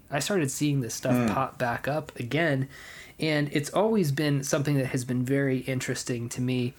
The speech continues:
Speaker 1: I've been a big fan of the, you know, the Illuminatus trilogy and the work of Thomas Pynchon. I've always, uh, had a, a soft spot for conspiracy-minded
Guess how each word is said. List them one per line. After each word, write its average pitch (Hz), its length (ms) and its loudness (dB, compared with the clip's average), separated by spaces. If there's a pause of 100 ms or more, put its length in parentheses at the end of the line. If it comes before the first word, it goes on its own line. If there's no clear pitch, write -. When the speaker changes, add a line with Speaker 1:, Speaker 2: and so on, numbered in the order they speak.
(420)
Speaker 1:
I've 135 240 0
been 131 400 0
a 123 180 0
big 131 340 0
fan 131 320 -2
of 120 160 -4
the, 120 300 0 (460)
you 170 80 0
know, 107 260 -4
the 135 80 0
Illuminatus 117 720 0
trilogy 117 720 -2 (240)
and 117 300 -4 (140)
the 135 100 0
work 123 240 0
of 120 100 -8
Thomas 113 340 -4
Pynchon. 123 600 0 (480)
I've 127 160 2
always, 139 400 2
uh, 127 220 2
had 127 320 0
a, 117 180 0 (220)
a 123 80 -4
soft 135 340 0
spot 117 300 0
for 117 240 -2
conspiracy-minded 127 1500 0